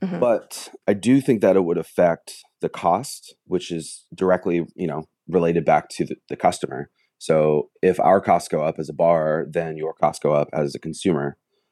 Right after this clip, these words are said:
Speaker 2: And I think that would probably be the biggest complaint that I would have if the O L C C wasn't regulating the price of alcohol in the state.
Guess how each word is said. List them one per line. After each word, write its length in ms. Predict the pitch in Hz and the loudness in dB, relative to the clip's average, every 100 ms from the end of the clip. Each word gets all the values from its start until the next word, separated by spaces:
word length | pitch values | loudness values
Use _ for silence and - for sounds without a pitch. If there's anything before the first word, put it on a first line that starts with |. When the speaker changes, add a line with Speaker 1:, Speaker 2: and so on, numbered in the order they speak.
| _ _ - | _ _ 0
Speaker 2:
And 100 | 90 | 2
I 60 | 87 | 4
think 140 | 92 | 4
that 120 | 82 | 6
would 120 | 82 | 4
probably 220 | - 85 82 | 4 2 2
be 140 | 82 | 0
the 120 | 76 | -2
biggest 640 | - 80 78 85 - - - _ | -2 0 0 -4 -10 -16 -20 _
complaint 440 | - 87 - 98 - | -8 -4 2 2 4
that 120 | 110 | 2
I 60 | 127 | 4
would 140 | 139 | 4
have 300 | 143 143 156 _ _ _ - | 4 2 0 _ _ _ 0
if 200 | 190 - | 0 2
the 140 | 85 | 0
O 120 | 67 80 | 2 0
L 40 | |
C 220 | - 80 | 0 -4
C 220 | - 82 | -2 -2
wasn't 480 | 78 69 82 82 - | -2 2 0 0 -4
regulating 540 | 82 78 78 76 73 73 | -4 -2 -2 -2 -4 -8
the 60 | |
price 640 | - 71 71 - - - _ _ _ _ _ _ - | -4 -2 -2 -6 -12 -16 _ _ _ _ _ _ -2
of 160 | 78 - | -2 0
alcohol 440 | 80 - 71 71 | -2 -2 -4 -4
in 60 | - | -4
the 80 | - | -10
state. 320 | - 50 | -8 -8